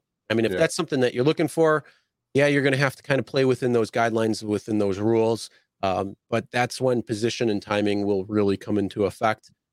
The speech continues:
Speaker 1: Uh, so you can kind of get the
Speaker 2: Yeah.
Speaker 1: system where you need it to be in order to maintain that, that diamond percentage. So it's gonna be up to you how you wanna be able to do it.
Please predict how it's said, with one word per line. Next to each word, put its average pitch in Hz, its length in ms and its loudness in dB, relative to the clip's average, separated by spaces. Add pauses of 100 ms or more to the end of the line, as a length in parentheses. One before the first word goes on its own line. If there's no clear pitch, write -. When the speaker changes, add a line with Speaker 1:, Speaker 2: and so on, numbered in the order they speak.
(120)
Speaker 1:
Uh, 95 240 -2
so - 200 -8
you 92 100 0
can 92 240 -6
kind 95 280 -2
of 90 280 -4 (440)
get - 100 -6
the - 80 -12
Speaker 2:
Yeah. - 60 -8
Speaker 1:
system 90 340 -4
where 92 120 0
you 92 80 -2
need 95 180 -2
it 95 100 -8
to 104 100 -20
be 101 300 0 (220)
in 147 80 2
order 180 240 4
to - 180 -4
maintain 107 540 0
that, 95 240 0 (160)
that 95 200 -12
diamond 92 280 -8
percentage. 92 640 -8
So 98 220 2 (280)
it's - 100 0
gonna 185 140 6
be 180 100 6
up 165 100 2
to 160 100 -2
you 151 100 6
how 135 140 2
you 123 140 4
wanna 104 200 2
be 98 140 2
able 95 180 0
to 95 80 -4
do 98 160 0
it. 95 140 -4